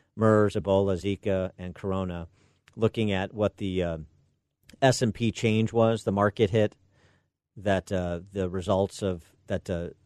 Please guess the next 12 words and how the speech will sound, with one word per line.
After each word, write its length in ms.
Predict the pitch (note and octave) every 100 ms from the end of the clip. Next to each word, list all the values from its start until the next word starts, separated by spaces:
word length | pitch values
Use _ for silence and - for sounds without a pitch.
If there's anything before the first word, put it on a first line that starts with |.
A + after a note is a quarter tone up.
| G2 G2+
was 180 | G#2 F2+
visited 340 | G#2+ F#2+ G2+
upon 540 | F#2+ G#2+ G2 F#2+ F#2 F#2 _ _ -
uh, 300 | F2 E2+ F2 - - _ _ _ _ _ _ _ -
the 120 | G#2+
S 140 | G2+
and 120 | G#2 -
P 320 | G#2 G2 F2+ _ _ _ _ _ _ -
during 380 | G#2+ G2 F#2+
these 220 | F#2 F2+ G2
other 340 | F#2 F#2+ F2
viral 480 | F#2+ F#2 F#2 F#2 F2